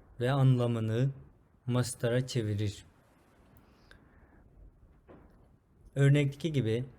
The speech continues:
yezhebu, gidiyor fiilin sonu dammedir.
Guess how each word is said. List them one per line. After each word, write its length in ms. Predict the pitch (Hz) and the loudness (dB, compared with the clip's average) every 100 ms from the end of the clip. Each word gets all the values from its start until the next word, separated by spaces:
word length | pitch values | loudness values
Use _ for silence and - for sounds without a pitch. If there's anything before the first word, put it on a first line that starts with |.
| - | -6
yezhebu, 680 | 117 127 117 120 113 113 101 - - - 117 | 2 2 2 -2 0 0 -2 -8 -20 -18 -10
gidiyor 560 | 120 123 127 127 107 - - - | -4 2 4 4 2 -6 -20 -12
fiilin 520 | - 120 110 113 135 - - - | -4 -2 -2 -2 -4 -6 -18 -18
sonu 520 | - 131 127 135 139 - - 117 | 0 4 4 2 -2 -12 -8 0
dammedir. 560 | 120 117 120 107 101 | 2 2 0 0 -4